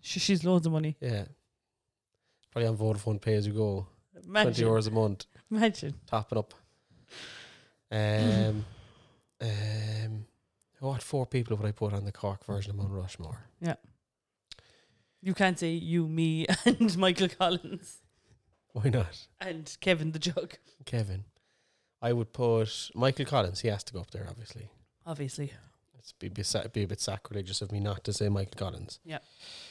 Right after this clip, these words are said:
Speaker 2: Um, what about,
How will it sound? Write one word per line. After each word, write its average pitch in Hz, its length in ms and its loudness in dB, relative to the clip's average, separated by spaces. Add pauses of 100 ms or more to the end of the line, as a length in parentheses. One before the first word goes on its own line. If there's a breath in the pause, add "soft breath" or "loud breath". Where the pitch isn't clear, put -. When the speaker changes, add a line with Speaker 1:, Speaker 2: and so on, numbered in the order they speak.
(400 loud breath)
Speaker 2:
Um, 104 800 4 (2500 soft breath)
what 107 440 0
about, 104 1200 2